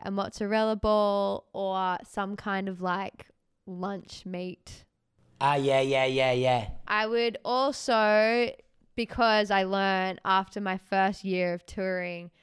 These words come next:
Speaker 1: that I always felt guilty when I was offered free food and I didn't eat it. And so in Europe, they treat you so incredibly. It's like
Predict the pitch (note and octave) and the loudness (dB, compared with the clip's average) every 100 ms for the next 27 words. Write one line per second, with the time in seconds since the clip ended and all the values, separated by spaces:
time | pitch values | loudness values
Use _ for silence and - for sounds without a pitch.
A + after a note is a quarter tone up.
0 | _ _ - F3 G3 F#3 - - A3+ G#3 | _ _ -8 -2 0 0 -2 -2 -2 2
1 | A#3 A#3+ - A#3 G3 G#3 G3+ - A3+ G3+ | 2 2 0 -4 -2 -4 -4 -6 -8 -4
2 | G3 F#3+ F#3 - - G#3 G3+ - G3+ G#3 | -4 -6 -12 -14 -4 -2 -2 -4 -6 -8
3 | F3+ G3 F#3+ - F3+ F#3 G3 F#3+ F#3 F3+ | -8 -6 -6 -6 -6 -6 -6 -6 -6 -8
4 | F#3+ F#3+ G#3+ C4 - G#3 G3 G#3 F#3+ F#3 | -6 -4 -2 -4 -4 -6 -6 -2 0 -2
5 | - G3 G3 G3 G#3 G#3+ F#3+ F#3+ F#3+ F#3 | -4 -6 -2 2 4 4 2 0 -4 -6
6 | F3+ - G#3+ G#3+ - _ _ - F3+ F#3 | -6 -6 -2 -2 -4 _ _ -8 -8 -8
7 | - _ - - B3 G3+ F#3 - G3+ G3+ | -14 _ -14 -2 0 0 -6 -4 -2 -2
8 | F#3 E3+ - - - | -4 -8 -10 -10 -10